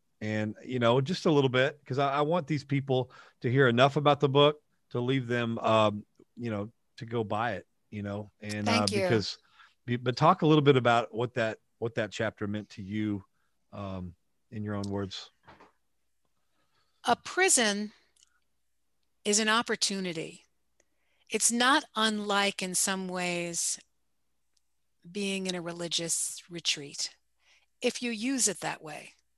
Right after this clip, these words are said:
Speaker 2: There's tremendous time for introspection. Many people avail themselves of all the programming. They have great wishes for themselves.
Speaker 1: Right.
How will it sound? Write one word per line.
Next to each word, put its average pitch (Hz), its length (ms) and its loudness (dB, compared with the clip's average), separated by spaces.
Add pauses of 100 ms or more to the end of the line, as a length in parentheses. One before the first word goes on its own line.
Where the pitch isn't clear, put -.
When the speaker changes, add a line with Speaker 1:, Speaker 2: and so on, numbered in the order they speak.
(800)
Speaker 2:
There's 196 200 0
tremendous 226 500 2
time 220 240 0
for 220 120 -6
introspection. 202 1120 -2 (720)
Many 208 340 0
people 214 340 -8
avail 196 340 2
themselves 196 540 -2
of 185 140 -6
all 180 160 -2
the 180 80 -6
programming. 180 920 -6 (480)
They 226 80 -2
have 214 200 0
great 214 340 0
wishes 190 540 2
for 180 140 -6
themselves. 160 760 -4 (280)
Speaker 1:
Right. 90 220 -10